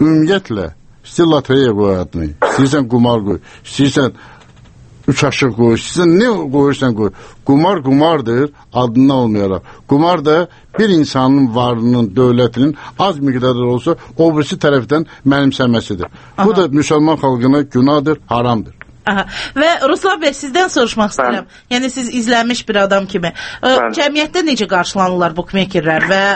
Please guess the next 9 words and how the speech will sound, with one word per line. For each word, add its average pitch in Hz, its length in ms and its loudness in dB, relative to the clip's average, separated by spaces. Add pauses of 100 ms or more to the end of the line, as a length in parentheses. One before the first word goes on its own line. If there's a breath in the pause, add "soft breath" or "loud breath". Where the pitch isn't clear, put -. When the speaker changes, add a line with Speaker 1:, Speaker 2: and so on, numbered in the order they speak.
Speaker 2:
ə, 190 140 2 (640 loud breath)
onlar, 240 400 2
bu, 220 180 -8
bu 254 140 -4
mənəvi 262 640 -2
tərəfi 202 380 -2
nədir 165 300 -4
bu 165 120 -4
işin? 156 300 -8